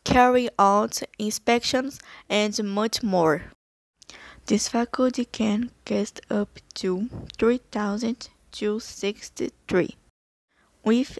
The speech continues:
an average duration of five years. The course has basic disciplines in the areas of engineering available in the first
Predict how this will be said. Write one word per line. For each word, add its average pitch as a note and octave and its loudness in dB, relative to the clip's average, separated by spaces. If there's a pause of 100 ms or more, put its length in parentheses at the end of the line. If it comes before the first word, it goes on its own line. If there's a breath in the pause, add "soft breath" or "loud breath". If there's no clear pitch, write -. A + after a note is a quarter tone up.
an G#3 0
average A3+ 0 (260)
duration G#3+ -2 (100)
of G#3 0
five - -6 (120)
years. G3 -4 (360 loud breath)
The G#3+ -4
course B3+ -2
has G#3+ -6
basic A3 -4 (120)
disciplines G#3 -6
in G3 -2
the G#3 -6
areas A3 -2
of G3 -6
engineering A#3 0 (280 loud breath)
available G#3+ -2
in G#3 0
the G#3 -4
first B3 -2